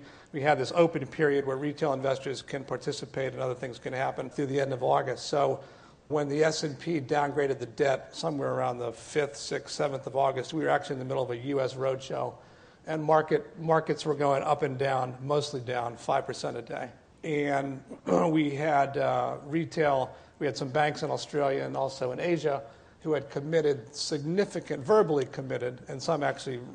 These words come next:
written commitments on significant capital from high net worth family offices and Asian gazillionaires. And as the market volatility started swinging five plus percent a day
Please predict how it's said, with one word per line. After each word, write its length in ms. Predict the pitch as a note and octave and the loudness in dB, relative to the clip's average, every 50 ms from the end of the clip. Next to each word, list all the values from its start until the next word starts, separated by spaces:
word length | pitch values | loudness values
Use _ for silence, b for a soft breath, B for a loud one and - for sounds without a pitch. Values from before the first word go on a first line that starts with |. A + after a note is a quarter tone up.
| B2+ C3+ | -14 -12
written 420 | D3+ D#3 D#3+ E3 E3+ - D3+ C#3 | -10 -6 -2 -2 -2 -2 -2 -6
commitments 500 | C3+ - D3+ D3 C#3 C3+ C3+ B2+ B2+ - | -8 -6 -6 -4 -4 -6 -6 -10 -8 -8
on 220 | C#3+ C#3+ C3+ C3+ B2+ - B B B B B B B B - | -8 -6 -6 -8 -12 -14 B B B B B B B B -18
significant 800 | - - - - E3+ D#3 E3+ G3 A3+ G#3 A3 - - - C#3 B2 | -16 -12 -6 -6 -4 -2 2 4 4 2 2 -2 -6 -8 -10 -10
capital 580 | - - D3 - - - - - C3+ B2 - - | -8 -4 -2 -2 -2 -2 -2 -6 -6 -6 -8 -10
from 160 | - - C#3+ C3+ | -6 -4 -4 -4
high 220 | B2 D3 D#3 D#3 | 0 0 2 2
net 220 | D3 C#3+ C3+ C#3 | 2 2 0 0
worth 340 | C#3 C#3 C3+ C3 A#2+ B2+ - | 0 2 2 2 2 -2 -2
family 280 | - D3+ C#3+ C3+ C3+ C3+ | -4 -4 -2 -2 -2 0
offices 600 | C3+ C3 C3 - C3 - - D3 C#3 C3+ B2 A#2+ | 0 0 0 -2 -6 -8 -4 -4 -4 -4 -4 -6
and 200 | B2+ B2+ A#2 A#2 A#2 B B B B B B B B - - | -8 -8 -10 -12 -14 B B B B B B B B -10 -4
Asian 380 | E3+ D#3 D3+ C#3 C3+ C3+ B2+ | -2 -2 0 0 -2 -6 -4
gazillionaires. 760 | B2 B2+ A#2+ A#2+ C#3 C#3+ C#3+ C#3+ C#3 C3+ C3+ C3+ C#3 C3+ C3 - | -4 -4 -4 -2 0 0 0 0 -2 -4 -4 -4 -6 -6 -6 -4
And 260 | F3 D3+ C#3 C3+ C3+ | -4 -2 -2 0 0
as 180 | C#3 C3+ C3+ C3 | 0 0 0 0
the 100 | C#3 C3 | -4 0
market 340 | C#3 D3+ D#3 D#3 - D3 | 2 2 2 2 2 0
volatility 600 | C3 D3 C#3 C3+ B2+ A#2+ - - D#3+ D3 C#3 C3+ | 0 2 2 2 0 -2 0 0 0 2 0 -2
started 340 | B2 - - D#3 C#3 C#3 C3 | -6 -4 -4 -4 -4 -4 -6
swinging 360 | - - D3+ D3 C#3+ C3+ C3 | -8 -6 -6 -6 -4 -6 -8
five 320 | B2+ - - C#3+ C3+ C3+ C3 | -8 -6 -4 -2 -2 -2 -4
plus 220 | - - D3 C#3 | -4 -4 -4 -4
percent 360 | - - C3 - - D#3 C#3+ | -4 -10 -10 -8 -6 -6 -6
a 40 | C3+ | -6
day 380 | C3+ C3 C#3+ D3 C3+ C3+ C3 | -6 -6 -4 -4 -4 -4 -6